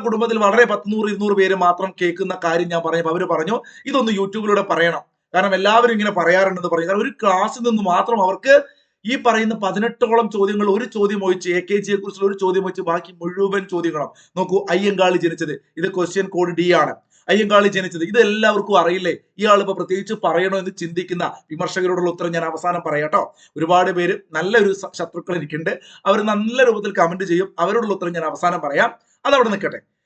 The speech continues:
ഈ ഒരു അയ്യങ്കാളിയെ കുറിച്ച് പറയുമ്പോൾ നോക്കൂ, ആഗസ്റ്റ് മാസം ഇരുപത്തിയെട്ട് എന്നുള്ളത് കൂട്ടുകാർക്ക് അറിയാം. പക്ഷേ ഈ ഒരാഴ്ചയായി ഞാൻ എടുത്ത ക്ലാസ്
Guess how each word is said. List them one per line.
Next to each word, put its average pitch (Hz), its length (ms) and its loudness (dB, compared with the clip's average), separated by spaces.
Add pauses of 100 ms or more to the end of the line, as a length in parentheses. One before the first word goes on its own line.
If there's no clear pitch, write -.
(280)
ഈ 277 120 4
ഒരു 302 100 4 (140)
അയ്യങ്കാളിയെ 262 640 4
കുറിച്ച് 240 300 -4
പറയുമ്പോൾ 208 360 4
നോക്കൂ, 202 240 0 (640)
ആഗസ്റ്റ് 269 560 4
മാസം 226 260 2 (120)
ഇരുപത്തിയെട്ട് 220 640 0
എന്നുള്ളത് 196 280 0
കൂട്ടുകാർക്ക് 277 460 2
അറിയാം. 170 260 2 (600)
പക്ഷേ 262 320 0 (220)
ഈ 294 120 4
ഒരാഴ്ചയായി 247 720 6 (100)
ഞാൻ 208 180 6
എടുത്ത 202 160 -4 (120)
ക്ലാസ് 202 280 0